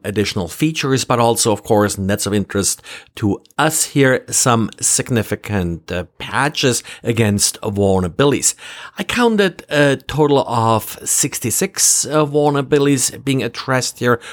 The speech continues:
across the different products. Quite a breadth of products here. For example, Mac O S, all the way back to, uh, Big Sur, so eleven point seven point five is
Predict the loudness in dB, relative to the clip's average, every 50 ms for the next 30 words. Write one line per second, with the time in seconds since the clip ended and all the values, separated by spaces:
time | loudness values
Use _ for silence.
0 | -14 -4 -4 -4 -4 -4 -4 0 0 2 2 2 0 2 2 2 0 2 2 2
1 | 4 4 2 -2 _ -18 -18 -14 -10 -6 -2 0 2 2 2 0 0 -2 -4 -4
2 | -4 -6 -14 -16 -16 -18 -18 _ -4 -4 -2 0 2 2 4 4 4 4 4 2
3 | -2 _ _ -14 -10 -8 -4 0 0 0 0 0 -2 -4 -4 -4 -2 -2 0 2
4 | 2 2 0 -2 -4 -6 -4 0 2 2 4 4 2 2 0 -2 -4 -2 -4 -6
5 | -6 -6 -6 -4 -4 -4 -4 -4 -4 -2 0 2 2 2 2 0 -4 _ -10 -20
6 | -20 -20 -20 _ _ 0 2 4 6 6 6 4 2 0 -6 -6 -2 0 0 0
7 | 0 -4 -8 -14 -14 -12 -12 -10 -4 0 2 2 2 2 0 -2 0 0 0 0
8 | -4 -10 _ _ _ _ 0 0 0 0 0 0 2 2 2 2 2 2 0 2
9 | 2 2 2 2 0 -2 0 0 0 0 0 -4 -6 -4 -2 0 0 0 0 0
10 | 0 0 0 0 -2 -4 -6 -10 -12 -10 -10 -10 -10 -14 -20 -20 -20 _ -14 -4
11 | 0 0 2 2 2 0 -2 0 2 2 2 2 -2